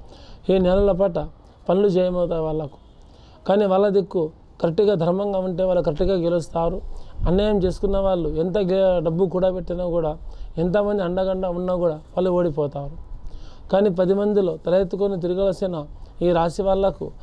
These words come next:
అదృష్ట సంచారం ఉన్నది. కానీ వాళ్ళు ఓడిపోతామన్న పనిలో కూడా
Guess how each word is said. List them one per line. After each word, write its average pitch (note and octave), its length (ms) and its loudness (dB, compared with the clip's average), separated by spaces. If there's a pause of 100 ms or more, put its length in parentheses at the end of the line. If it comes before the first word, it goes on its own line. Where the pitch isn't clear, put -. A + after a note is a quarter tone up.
(220)
అదృష్ట F3 320 2
సంచారం F#3+ 500 -2
ఉన్నది. D3 340 -4 (760)
కానీ F#3+ 160 4
వాళ్ళు G#3+ 240 4
ఓడిపోతామన్న G3 880 0
పనిలో F#3+ 440 0
కూడా E3 280 -2